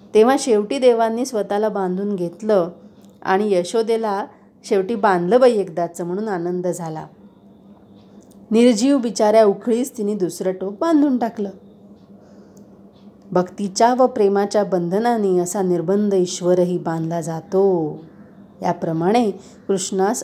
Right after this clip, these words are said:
उखळाशी बांधून आणि "धाव आता, कसा धावतोस ते," असं रागाने म्हणत यशोदा घरात निघून गेली. श्रीकृष्णास दामोदर बनवून, म्हणजे ज्याच्या उदरास दाम म्हणजे दावं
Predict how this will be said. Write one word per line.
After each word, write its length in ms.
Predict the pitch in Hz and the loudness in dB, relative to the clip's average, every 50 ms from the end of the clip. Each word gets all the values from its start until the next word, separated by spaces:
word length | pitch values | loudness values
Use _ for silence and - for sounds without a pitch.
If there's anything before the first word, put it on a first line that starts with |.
| - - | -12 -14
उखळाशी 500 | - - - 208 185 185 185 185 - 208 | -16 -10 -4 -2 -2 -2 -2 -4 -6 -6
बांधून 540 | 175 - 175 165 160 165 160 202 247 285 381 359 - - - - - - | -6 -4 -4 -4 -4 -4 0 2 2 2 2 0 -4 -14 -20 -20 -18 -10
आणि 160 | - 185 175 - - | -4 -4 -4 -2 2
"धाव 220 | 202 247 285 294 | 2 4 6 6
आता, 220 | 277 262 262 262 240 | 6 4 4 2 -2
कसा 280 | 240 226 220 233 214 | -2 -4 -4 -4 -4
धावतोस 500 | 202 220 202 180 175 180 185 175 175 - | -4 -4 -6 -6 -6 -6 -8 -10 -10 -12
ते," 180 | - 185 180 - _ _ _ _ _ | -16 -18 -18 -18 _ _ _ _ _
असं 200 | - 190 - 208 | -8 -6 -2 0
रागाने 480 | 190 180 175 175 170 165 185 185 190 190 | 2 2 2 0 2 0 0 0 0 0
म्हणत 400 | 185 180 180 233 254 277 214 196 185 - - - - _ | -2 -2 -2 -2 -2 -2 -2 -4 -4 -8 -18 -20 -14 _
यशोदा 480 | - 185 175 180 - 190 175 165 190 220 | -2 -2 -2 -2 -4 -8 -6 -4 -4 -4
घरात 520 | 214 196 185 175 170 180 254 254 - - | -4 -4 -4 -4 -4 -4 -4 -6 -8 -8
निघून 300 | 233 226 208 262 302 262 | -6 -2 4 4 4 4
गेली. 280 | 247 208 190 185 165 165 - - - - - - - - - - - - - - - - - - - - - - - - - - | 4 0 -2 -6 -8 -10 -14 -18 -20 -20 -20 -20 -20 -20 -20 -20 -20 -20 -20 -20 -20 -20 -20 -20 -20 -20 -20 -20 -20 -20 -12 -8
श्रीकृष्णास 840 | - 220 311 311 311 285 269 247 - - 247 240 240 240 240 - | 0 4 4 4 4 2 -4 -4 -4 -2 0 2 2 0 0 -4
दामोदर 640 | 196 170 190 180 180 180 185 202 233 247 226 240 202 190 | -4 0 2 2 2 2 0 0 -2 -2 -2 0 -2 0
बनवून, 400 | 170 170 165 165 160 165 160 160 156 156 - - - | -2 -2 -4 -4 -4 -6 -6 -8 -10 -12 -16 -12 -6
म्हणजे 400 | 185 180 175 170 156 175 196 262 - - - - | -4 -4 -4 -2 0 -2 -2 -2 -4 -12 -2 2
ज्याच्या 360 | 185 180 180 180 - 240 247 | 4 4 4 4 0 0 0
उदरास 540 | 247 226 180 196 196 190 190 196 202 - - 170 | 0 0 0 0 2 2 0 -2 -2 -8 -14 -2
दाम 360 | 160 180 190 202 202 190 185 | 0 0 2 2 0 -2 -2
म्हणजे 340 | 175 170 165 170 165 185 185 | -4 -4 -6 -4 -4 -4 -2
दावं 480 | 175 180 165 160 160 170 196 220 - | -2 -2 -2 0 0 0 0 -2 -2